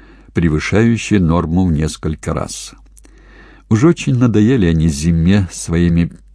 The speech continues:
причитаниями и жалобами на прежние теплые сезоны.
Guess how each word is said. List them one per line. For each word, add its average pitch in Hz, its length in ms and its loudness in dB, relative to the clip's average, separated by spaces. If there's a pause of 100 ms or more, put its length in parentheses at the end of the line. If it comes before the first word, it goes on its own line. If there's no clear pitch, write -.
(160)
причитаниями 98 1120 0
и 87 160 -4
жалобами 92 840 -2 (640)
на 80 100 -2
прежние 87 640 -2
теплые 82 540 -4
сезоны. 71 680 -6